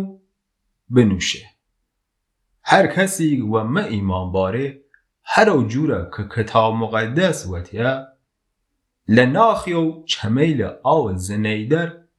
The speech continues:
کە فێڕێ.» ئیسا ئی قسیە لە باوەت ڕوح خودا وەت، کە ئەوانە کە ئیمان وە پێتیەرن،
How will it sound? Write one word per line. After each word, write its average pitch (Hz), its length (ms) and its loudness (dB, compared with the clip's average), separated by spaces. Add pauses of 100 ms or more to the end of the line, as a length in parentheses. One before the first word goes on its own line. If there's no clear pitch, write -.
(140)
کە 113 160 0
فێڕێ.» 95 500 -2 (1700)
ئیسا 156 360 2 (500)
ئی 170 100 4 (120)
قسیە 95 360 -6 (100)
لە 95 60 2
باوەت 98 420 -2 (180)
ڕوح 139 260 0 (120)
خودا 87 500 -2
وەت، - 220 -18 (1500)
کە - 160 -8
ئەوانە 110 580 2
کە - 100 -12 (200)
ئیمان 123 500 4
وە 92 160 -6
پێتیەرن، 90 600 -6